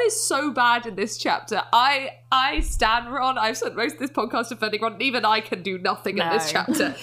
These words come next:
Speaker 1: He is a piece of trash, a trash human
Speaker 2: Yeah.
Speaker 1: being in this chapter.
Speaker 2: And then Harry fixes Demelza, her injury, and I'm just like,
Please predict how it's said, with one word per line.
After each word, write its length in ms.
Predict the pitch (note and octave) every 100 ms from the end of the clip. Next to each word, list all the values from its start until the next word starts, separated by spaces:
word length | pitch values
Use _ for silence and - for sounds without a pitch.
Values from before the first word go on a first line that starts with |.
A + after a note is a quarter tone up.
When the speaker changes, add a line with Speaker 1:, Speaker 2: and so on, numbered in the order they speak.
| D#4+
Speaker 1:
He 160 | F4 D4
is 80 | B3
a 60 |
piece 320 | G#3+ C4 D4+
of 160 | C#4+ G#3 - -
trash, 680 | - - F4+ C#4 B3 A#3 B3
a 80 | -
trash 800 | A#3 - A#4 D4+ C4 D4+ - -
human 260 | C4 B3 G#3
Speaker 2:
Yeah. 320 | F#3 F3+ G3+
Speaker 1:
being 140 | F#3
in 80 | G3
this 200 | E3 A3
chapter. 680 | - G#3+ - - F3+ F#3+ C#4 -
Speaker 2:
And 200 | D4 E4+
then 120 | G#4+ A4+ -
Harry 540 | - - D#4 E4+ D#4+ -
fixes 840 | - - B3+ A#3+ - A#3 D4+ - -
Demelza, 1080 | A#3+ A3+ G#3+ A3 G#3 G#3+ G3+ G3 F#3+ F#3+ - -
her 220 | G3 F#3+
injury, 500 | C#3+ G3+ G3+ F#3 A3
and 140 | - A#3
I'm 120 | A#3+
just 220 | C#4 C#4
like, 320 | C4+ B3+ B3+